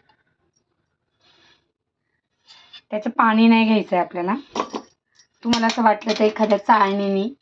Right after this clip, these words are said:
किंवा मग, अ, आपल्याकडे हा झारा आहे ना असा, या झाऱ्याने जरी अलगद असं काढलं तर डायरेक्ट पूर्ण येईल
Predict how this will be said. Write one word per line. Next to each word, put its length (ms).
किंवा 240
मग, 280
अ, 80
आपल्याकडे 400
हा 180
झारा 360
आहे 140
ना 180
असा, 260
या 100
झाऱ्याने 600
जरी 200
अलगद 420
असं 200
काढलं 440
तर 100
डायरेक्ट 400
पूर्ण 380
येईल 380